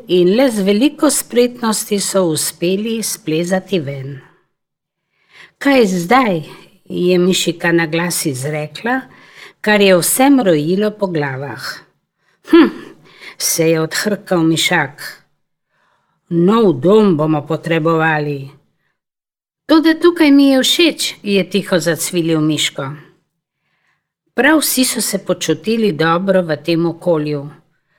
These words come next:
Tu so znali poiskati hrano in se izogniti nevarnostim. Tu so imeli prijatelje.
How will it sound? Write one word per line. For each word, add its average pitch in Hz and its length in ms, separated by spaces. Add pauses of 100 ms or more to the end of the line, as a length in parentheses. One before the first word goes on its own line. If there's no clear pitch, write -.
(380)
Tu 302 160
so 240 220
znali 202 440
poiskati 170 760
hrano 247 800
in 190 180
se 165 260
izogniti 220 1000
nevarnostim. 147 1000 (760)
Tu 254 160
so - 200
imeli 175 420
prijatelje. 160 920